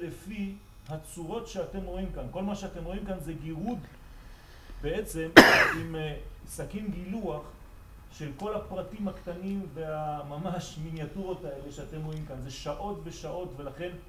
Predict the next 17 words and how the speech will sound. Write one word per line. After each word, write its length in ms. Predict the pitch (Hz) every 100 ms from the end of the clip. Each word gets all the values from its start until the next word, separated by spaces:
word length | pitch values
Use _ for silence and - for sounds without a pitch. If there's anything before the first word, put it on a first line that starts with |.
| - - - 123
דיברה 340 | 135 156 175
על 80 | 156
הסבלנות, 600 | - 156 143 147 196 190 -
ובאמת 440 | 143 143 147 190 190 - - - - -
צריכה 320 | 139 127 180
סבלנות 480 | 180 156 160 175 147
גדולה 300 | 151 156 180 -
ו-, 120 | 151 131
וממש 500 | 143 135 147 175 - 147
עמל 280 | 147 175 156
גדול 300 | 156 175 170
בדבר 420 | 139 127 123 120
הזה. 160 | 107 - - - - - - - - - - 98 127 131 131 135 135 135 135 135 135 117 - - - - -
והדחיפה 680 | 131 127 - 131 190 202 196
ש-, 140 | -
שאנחנו 840 | 151 143 143 135 135 131 - 127
מנסים 580 | 151 139 131 196 196 165